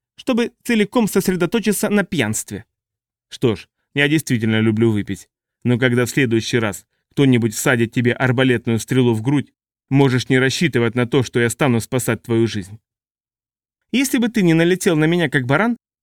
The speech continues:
стрела бы в меня бы не попала, и тебе больше никогда не пришлось бы спасать чью-либо жизнь». Мы уже стояли грудь в грудь,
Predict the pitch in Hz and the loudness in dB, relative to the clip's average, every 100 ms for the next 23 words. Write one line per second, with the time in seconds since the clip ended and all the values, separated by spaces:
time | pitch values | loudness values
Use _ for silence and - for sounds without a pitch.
0 | _ - 190 226 285 214 180 214 214 220 | _ -2 0 2 2 2 2 2 2 0
1 | 214 226 - 104 92 - _ - 143 185 | 0 -2 -2 -4 -6 -14 _ -6 -2 0
2 | 262 214 156 135 - 254 233 190 190 151 | 2 2 0 -2 0 -2 0 0 0 0
3 | 151 147 214 220 135 131 175 160 190 - | 0 -2 0 0 0 0 -2 0 -2 0
4 | 190 143 139 160 123 92 - _ _ _ | 0 0 -2 -2 -4 -6 -16 _ _ _
5 | _ _ _ _ 214 269 151 143 135 139 | _ _ _ _ 0 0 0 0 0 0
6 | 180 160 123 135 117 107 139 - | 0 0 0 0 0 -2 -2 -2